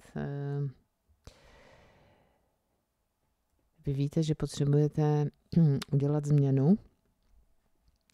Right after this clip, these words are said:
že se potřebujete otřepat,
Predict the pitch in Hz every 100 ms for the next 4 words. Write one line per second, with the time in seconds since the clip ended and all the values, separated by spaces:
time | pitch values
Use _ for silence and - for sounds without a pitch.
0 | - _ _ _ _ _ _ _ _ _
1 | _ _ _ 165 131 - 135 139 143 143
2 | 139 139 - _ _ - - 147 - -
3 | - 151 147 147 147 - 147 147 147 -
4 | - 135 - - 190 - 107